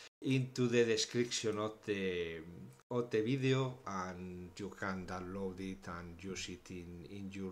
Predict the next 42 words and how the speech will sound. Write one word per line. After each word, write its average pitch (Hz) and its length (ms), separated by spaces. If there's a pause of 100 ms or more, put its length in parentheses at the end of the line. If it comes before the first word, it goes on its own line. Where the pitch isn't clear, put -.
local 98 260
environment 98 640
and 85 200
test - 380
it 85 300
and, 71 380 (140)
and, - 340 (440)
and 85 160
whatever 90 460
you, 80 240 (100)
you, 82 280
you 98 100
want 92 240
to 87 80
do 78 200
with 82 180
that. - 140 (560)
What 127 220
is 131 140
a 127 80
project? 131 520
Project 113 440
is 98 120
just 107 220
a 104 80
convention 120 760 (200)
in 95 160
M 101 160
L 98 60
Flow 123 460 (360)
to 107 160
organize 104 680
our 110 180 (100)
code, 135 400 (500)
to 131 160
make, 120 560
uh, 98 480
to 120 100
make 113 360
it, 113 240
uh, 95 1300
uh, - 320